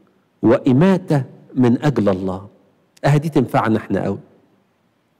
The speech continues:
مش لازم شهادة الدم، ولكن شهادة في الخفاء، شهادة ضمير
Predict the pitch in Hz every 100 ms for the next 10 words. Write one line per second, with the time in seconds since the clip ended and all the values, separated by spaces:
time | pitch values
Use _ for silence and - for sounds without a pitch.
0 | _ _ - 156 151 202 147 127 135 127
1 | 120 104 101 95 98 - _ _ _ _
2 | _ _ - 98 120 120 107 117 147 156
3 | 117 104 110 - 113 139 117 92 - _
4 | _ _ _ _ _ _ _ _ _ _
5 | _ _ - 117 120 120 104 110 117 117
6 | 95 -